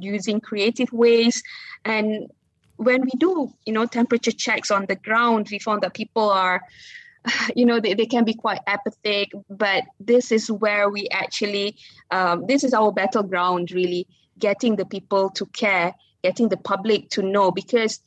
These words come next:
this information does not come out in, in, in the news, uh, mainstream news media, and, and it's really difficult.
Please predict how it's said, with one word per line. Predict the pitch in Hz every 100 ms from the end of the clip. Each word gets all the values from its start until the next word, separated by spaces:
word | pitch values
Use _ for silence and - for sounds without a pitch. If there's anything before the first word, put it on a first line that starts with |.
| _ _ _ _
this | 269 311
information | 240 226 190 175 175 - 202 214
does | 208 208
not | 269 -
come | 196 180
out | 180 180 175 -
in, | 180 180
in, | 175 170
in | 180 170 170
the | 170 165
news, | 180 196 226 - -
uh, | 180
mainstream | 180 180 190 196
news | 175 180 -
media, | 208 240 220 165 170 - - - -
and, | 185 175
and | 185 185 175 196
it's | 190 214
really | 220 254 233
difficult. | 233 233 240 196 165